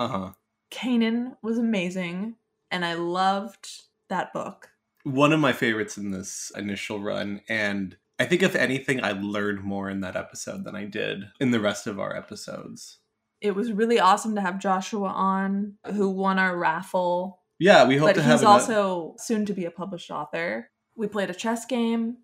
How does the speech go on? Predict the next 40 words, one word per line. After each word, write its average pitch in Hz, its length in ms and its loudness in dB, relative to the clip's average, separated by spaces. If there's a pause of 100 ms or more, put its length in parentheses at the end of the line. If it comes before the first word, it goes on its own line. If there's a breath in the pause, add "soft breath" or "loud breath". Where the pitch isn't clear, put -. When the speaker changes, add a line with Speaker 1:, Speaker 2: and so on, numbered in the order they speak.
(140)
Speaker 2:
We 202 120 0
talked 202 300 -4
Mariano 190 560 -2
with 185 160 -6
Adam 160 340 -4
Morgan, 185 760 -8 (100)
who 208 180 -2
is 196 140 -4
a 190 180 -10 (160)
total 214 320 0
professional. 180 960 -8 (140)
Speaker 1:
And 120 100 2
I 120 60 2
found 120 260 0
a 104 160 -4
fellow 104 480 -2
Bolaño 98 480 -6
fan 95 240 -12
in 95 60 -12
that 92 200 -12
moment 92 260 -12
as 101 120 -16
well, 85 180 -14
which - 140 -16
was - 160 -14
really 202 160 -6
Speaker 2:
Oh, 214 40 -2
Speaker 1:
nice. 202 140 -4
Speaker 2:
right, 175 220 -6
right. 165 240 -10 (260)
Talking 185 420 -4
to - 140 -8
Anna 185 380 0
about 170 240 -6
Turtle 180 300 -6
Diary, 165 800 -6 (160)
a 170 60 -8
book 170 260 -8
we 165 120 -8
loved. 180 840 -4